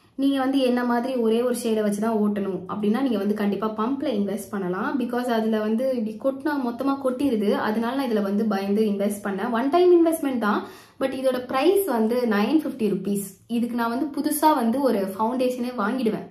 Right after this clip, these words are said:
அந்த அளவுக்கு பிரைஸியா இருக்கு. ஆ, எஸ், இதை தான் நான் pick பண்ணியிருந்தேன். But வேற வழி இல்ல, அது நிறைய கொட்டிட்டேன்னா மனசு கஷ்டமா இருக்கும். So அதனால one time பர்ச்சேஸா இருக்கட்டுமே அப்படின்னு சொல்லி இதை நான் வாங்கியிருந்தேன். And next வந்து என்ன அப்படின்னு பாத்தீங்கன்னா, again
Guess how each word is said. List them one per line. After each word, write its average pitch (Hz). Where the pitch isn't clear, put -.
அந்த 254
அளவுக்கு 285
பிரைஸியா 240
இருக்கு. 202
ஆ, 214
எஸ், 233
இதை 254
தான் 262
நான் 285
pick -
பண்ணியிருந்தேன். 240
But 226
வேற 214
வழி 220
இல்ல, 247
அது 233
நிறைய 226
கொட்டிட்டேன்னா 262
மனசு 240
கஷ்டமா 226
இருக்கும். 208
So 233
அதனால 208
one 220
time 233
பர்ச்சேஸா 208
இருக்கட்டுமே 202
அப்படின்னு 202
சொல்லி 214
இதை 220
நான் 175
வாங்கியிருந்தேன். 196
And 240
next 302
வந்து 294
என்ன 240
அப்படின்னு 220
பாத்தீங்கன்னா, 220
again 302